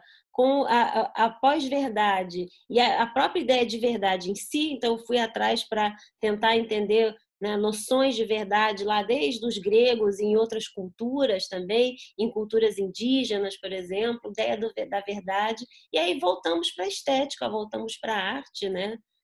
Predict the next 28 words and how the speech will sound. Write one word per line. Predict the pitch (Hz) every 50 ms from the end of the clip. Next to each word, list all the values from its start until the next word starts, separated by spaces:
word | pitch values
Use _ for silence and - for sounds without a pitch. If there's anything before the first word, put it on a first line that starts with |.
| _ _ _ _ _ _ _ _ _ _
E | - 359
concluímos | - 440 440 440 - 427 415 427 427 - 440 -
que | - -
em | 466 453 415 - 392 -
arte, | 330 330 370 415 415 - - 403
enfim, | 403 392 - - 285 269
a | 269 269
ideia | 247 294 302 339 330
de | 277 294
verdade, | 262 285 277 262 220 262 277 302 294 294
ela | 311 302 311
é | 311
absolutamente | - 349 320 - - 180 170 165 - 165 160 - - - -
expandida, | - - - - - 349 359 330 262 208 196 220 226 226 277 226 202 180 170 170 _ _ _ _ _ _ _ _ _
né? | 190 208 262 339 - - _ _ _ _ _ _ _ _ _ _ _ _ _ _ _ _ -
A | -
partir | - - 226 214 - - - - 294 359 403
da, | 339 320 294
do | 247 208 240
questionamento | 240 247 247 - - 247 240 233 220 226 220 220 220 208
de | 180 202 196
verdade, | 180 208 202 190 180 196 190 185 180 185
do | 185
entendimento | 202 220 226 220 214 196 202 220 233 254 -
de | 254 233 262
verdade | - 240 233 202 208 202 202 202 208
em | 208 202
arte | 196 190 185 180 - -